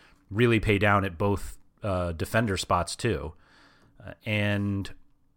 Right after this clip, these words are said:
I ended up on Stanislas and thought, and when I saw Phillips' line, I was like, "Okay, like, I, I didn't miss out that much on it."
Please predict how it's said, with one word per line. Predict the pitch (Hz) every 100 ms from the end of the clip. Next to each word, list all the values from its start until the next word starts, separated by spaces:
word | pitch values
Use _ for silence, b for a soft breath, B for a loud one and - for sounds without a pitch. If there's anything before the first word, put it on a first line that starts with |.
| _ _ _ _ _ _ _ _
I | 110 113
ended | 117 123
up | 120 123
on | 110
Stanislas | - 123 123 117 113 107 101 - -
and | 107
thought, | 117 110 107 - -
and | 135 127
when | 120
I |
saw | 110 151
Phillips' | - 170 156 - 123
line, | 113 107 107
I |
was | 104
like, | 113 180
"Okay, | 165 113 107
like, | 107 117
I, | 110 - b b 131
I |
didn't | 127 123
miss | 123 127
out | 101
that | 98 113
much | 98 90 87
on | 82
it." | 82